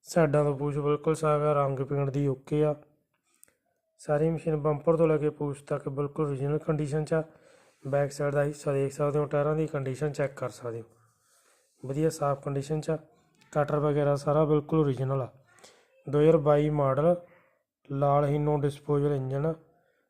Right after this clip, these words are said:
ਤੇ ਚੌਦਾਂ ਲੱਖ ਪੱਚੀ ਹਜ਼ਾਰ ਦੀ ਬਾਈ ਹੋਰਾਂ ਦੀ ਡਿਮਾਂਡ ਆ ਜੀ।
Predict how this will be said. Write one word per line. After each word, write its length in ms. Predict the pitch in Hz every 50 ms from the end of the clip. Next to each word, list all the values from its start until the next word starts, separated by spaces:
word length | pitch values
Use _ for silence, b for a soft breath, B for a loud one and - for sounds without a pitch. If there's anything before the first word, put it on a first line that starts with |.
| _ _ _ _
ਤੇ 100 | - 151
ਚੌਦਾਂ 340 | 143 - 151 147 147 151 151
ਲੱਖ 200 | 151 151 - 160
ਪੱਚੀ 460 | - - 156 156 - - 156 151 151
ਹਜ਼ਾਰ 220 | 151 151 147 143
ਦੀ 180 | 139 139 160 156
ਬਾਈ 220 | 143 151 147 147
ਹੋਰਾਂ 180 | 151 156 160 160
ਦੀ 100 | 156 156
ਡਿਮਾਂਡ 420 | 139 147 139 139 135 127 123 117
ਆ 40 | 113
ਜੀ। 140 | 110 101 101